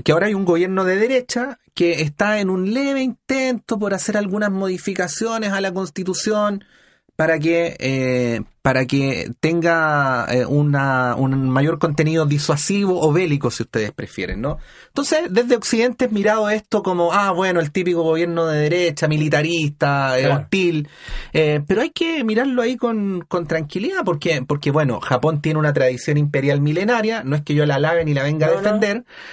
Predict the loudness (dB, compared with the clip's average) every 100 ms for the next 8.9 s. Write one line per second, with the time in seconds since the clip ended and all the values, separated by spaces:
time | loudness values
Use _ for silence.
0 | -10 0 2 2 2 0 0 0 -2 -2
1 | -2 -2 -4 -6 -2 2 2 0 -4 -6
2 | -4 -4 -4 -6 -6 -8 -4 -2 -2 -2
3 | -4 -2 0 0 2 2 2 0 0 0
4 | 2 0 -2 -2 0 0 0 -2 2 2
5 | 0 -8 -20 -20 _ -2 0 0 0 2
6 | 2 2 2 2 0 0 2 2 2 2
7 | 2 2 2 2 2 -2 -2 -4 -4 -8
8 | -2 2 2 2 0 0 -2 -4